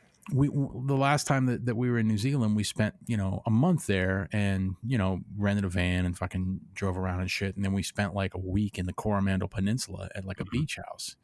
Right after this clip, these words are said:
Speaker 2: Yeah.
Speaker 1: And I'm like, "God damn it, it pisses me off so much that some motherfuckers are just born into this."
Speaker 2: Yeah, <laughs> yeah, yeah,
Speaker 1: You know what
Speaker 2: yeah,
Speaker 1: I mean?
Speaker 2: for
Speaker 1: Like,
Speaker 2: sure,
Speaker 1: every,
Speaker 2: yeah.
Speaker 1: like, like, you know, like, as a,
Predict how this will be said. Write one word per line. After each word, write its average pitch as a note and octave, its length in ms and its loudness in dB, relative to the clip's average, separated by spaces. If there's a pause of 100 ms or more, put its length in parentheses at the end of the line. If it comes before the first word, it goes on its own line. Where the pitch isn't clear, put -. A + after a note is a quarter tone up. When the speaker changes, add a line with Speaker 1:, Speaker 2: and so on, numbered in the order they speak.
(300)
Speaker 2:
Yeah. F2 160 2
Speaker 1:
And - 220 -6
I'm D3+ 100 2
like, - 260 -2 (140)
"God F#3+ 280 2 (640)
damn D3+ 280 4
it, C3 120 2
it A#2+ 220 -2
pisses A#2 420 0
me A2 160 4
off G#2 180 2
so G#2+ 240 0
much G2+ 460 -2
that G2+ 160 -4
some A2 260 0
motherfuckers G2 560 -2
are E2+ 40 -2
just - 200 -6 (220)
born F#2 320 4
into G2 300 -8
this." - 400 -8 (160)
Speaker 2:
Yeah, G#2+ 400 6
<laughs> - 40 6
yeah, F#3+ 100 8 (100)
yeah, G3 160 8
Speaker 1:
You E3 140 8
know C3+ 80 6
what C3 80 4
Speaker 2:
yeah, - 40 4
Speaker 1:
I F#3 40 6
mean? F#3+ 160 6
Speaker 2:
for F#3 40 6
Speaker 1:
Like, E3+ 120 6
Speaker 2:
sure, A#2 100 4
Speaker 1:
every, C3 240 4
Speaker 2:
yeah. A2+ 80 4
Speaker 1:
like, F#3+ 160 4 (100)
like, F#3+ 260 0 (500)
you A3 100 4
know, F#3 220 4
like, F3 380 0 (1000)
as D#3+ 220 6
a, C3+ 440 4